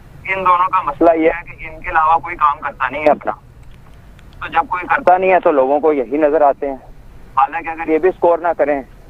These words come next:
तो फिर आपका क्या बने? और आपने जो selection की है उसमें आपका जो mindset शो हो रहा है वो ये है power, strike rate, hitting only, ठीक है? सबके सब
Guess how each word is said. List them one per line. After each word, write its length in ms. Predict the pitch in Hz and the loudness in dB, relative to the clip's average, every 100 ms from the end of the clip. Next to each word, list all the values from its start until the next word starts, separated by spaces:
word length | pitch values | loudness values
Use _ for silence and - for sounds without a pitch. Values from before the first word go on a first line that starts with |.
| - | -6
तो 60 | 139 | -2
फिर 200 | 156 151 | 4 4
आपका 260 | 151 - | 4 0
क्या 220 | - 151 | 0 2
बने? 200 | 147 131 - - - - - - | 2 -4 -12 -20 -20 -20 -20 -12
और 140 | 170 - | -12 -6
आपने 380 | 139 139 165 165 | -6 -6 -10 -4
जो 300 | 170 185 - - - - | 0 0 0 -20 -20 -20
selection 360 | - 123 - 175 | -16 -14 -12 -14
की 280 | 175 139 165 | -10 -4 0
है 140 | 214 - - - - - - - - | 0 -2 -20 -20 -20 -20 -20 -16 -12
उसमें 280 | 165 - 202 | -12 -4 -4
आपका 460 | - 147 151 - | 0 0 0 -2
जो 320 | 165 180 180 - - - - - - - - - - 139 | 0 0 0 -2 -20 -20 -20 -20 -20 -20 -20 -20 -4 -2
mindset 400 | 151 - 202 185 | -2 0 0 0
शो 160 | 165 | 0
हो 100 | 151 | 2
रहा 100 | 147 | 4
है 60 | 165 | 2
वो 140 | 156 | 0
ये 240 | 143 156 165 | 0 0 4
है 200 | 165 156 - - | 2 0 -12 0
power, 300 | 147 135 104 - - - - - - | 2 2 -2 -14 -20 -20 -20 -20 -6
strike 360 | 170 143 143 | -2 0 -2
rate, 180 | 127 107 - - | -4 -6 -10 -2
hitting 300 | 160 156 127 | 0 0 -4
only, 520 | 107 156 160 151 120 - - - - - | -2 0 0 0 -6 -8 -14 -14 -14 -8
ठीक 180 | 147 135 | -4 2
है? 140 | 165 160 - - - - | 2 0 -6 -18 -12 -2
सबके 320 | 175 - 196 | -2 0 -4
सब 220 | 175 185 | 0 -2